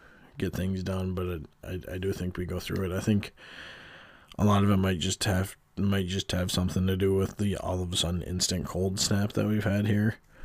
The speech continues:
Um, it went from being nice fall, you know,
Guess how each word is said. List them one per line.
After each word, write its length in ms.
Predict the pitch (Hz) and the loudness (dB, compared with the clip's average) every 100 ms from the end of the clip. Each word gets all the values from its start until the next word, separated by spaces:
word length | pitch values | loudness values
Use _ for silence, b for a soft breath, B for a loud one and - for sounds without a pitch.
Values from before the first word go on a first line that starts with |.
| B B B B - - - | B B B B -20 -20 -8
Um, 480 | 101 90 85 80 95 B B B B - _ _ _ _ - - - _ B B B B B B B B B _ _ _ _ _ _ _ - | -4 -4 -4 -6 -8 B B B B -20 _ _ _ _ -20 -20 -20 _ B B B B B B B B B _ _ _ _ _ _ _ 2
it 180 | 110 98 | 4 4
went 320 | 101 92 - | 0 -2 -4
from 600 | - 92 87 85 82 - B B B B B - | 0 0 0 -2 -4 -4 B B B B B -6
being 680 | 101 95 92 92 87 82 76 B B B B B B - | -2 0 0 -2 -2 -4 -8 B B B B B B -6
nice 460 | 101 95 92 - - | -2 0 2 2 0
fall, 720 | - - 92 92 95 92 92 - _ B B B B B B B B - | -4 0 2 2 2 0 -2 -10 _ B B B B B B B B -2
you 100 | 92 | 0
know, 280 | 82 78 | 0 -4